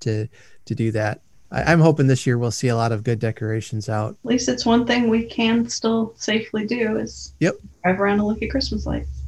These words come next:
Speaker 1: Yep. Yeah. There's a guy, uh, who lives in southern Iowa, and he, he has a farm, and every year he, he uses a big section of his field and just decorates like crazy.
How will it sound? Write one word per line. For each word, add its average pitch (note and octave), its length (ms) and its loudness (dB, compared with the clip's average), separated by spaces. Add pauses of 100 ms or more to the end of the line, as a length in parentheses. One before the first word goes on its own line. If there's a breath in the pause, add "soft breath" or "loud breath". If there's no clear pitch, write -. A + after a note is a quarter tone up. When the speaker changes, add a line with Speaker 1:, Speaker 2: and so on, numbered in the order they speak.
(360)
Speaker 1:
Yep. C3+ 200 0 (640 loud breath)
Yeah. C3 260 4 (120)
There's E3+ 300 6
a D3+ 80 6
guy, E3 500 4
uh, B2 240 4
who C#3 120 4
lives C#3+ 280 6
in A2+ 340 0 (200)
southern D3 480 0
Iowa, A#2 560 0 (360)
and A2 440 -4 (460 soft breath)
he, E3+ 420 2
he D#3 80 4
has D3+ 120 6
a A2+ 60 0
farm, B2 560 2
and A#2 320 -2
every C#3+ 280 4
year C3+ 200 4
he, C3 400 0 (600)
he C3 60 -6
uses C3 360 0
a A2+ 60 -2
big B2 200 -2
section C3 360 -4
of A2+ 80 -2
his A2 120 -6
field A#2+ 420 0
and A2 100 -4
just A#2 280 -4
decorates B2 600 -2
like A2+ 140 -10
crazy. A2+ 640 -2